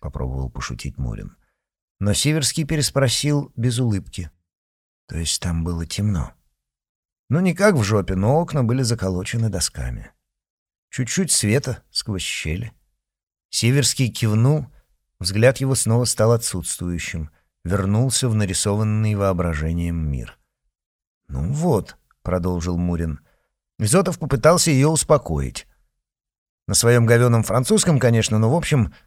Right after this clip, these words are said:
наши мирные намерения нельзя было не понять. И все-таки она была напугана.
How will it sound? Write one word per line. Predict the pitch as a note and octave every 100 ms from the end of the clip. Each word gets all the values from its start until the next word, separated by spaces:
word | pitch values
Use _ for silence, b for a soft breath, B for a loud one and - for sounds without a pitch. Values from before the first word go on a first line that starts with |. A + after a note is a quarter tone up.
| B
наши | A2 A2 A#2+
мирные | B2+ C3 B2+
намерения | A#2+ B2 D3+ C3+ B2+
нельзя | A#2+ A2 G#2+
было | B2+ A#2 A#2
не | A#2+
понять. | A2+ G#2+ D2 A1+ - _ _ _ _ -
И |
все-таки | D#2 - G#2+ E3 E3 G#2
она | F2 A#2+
была | E3+ A#2+
напугана. | D#3+ F3 B2+ G2+ C#2+ B1 G#1+ -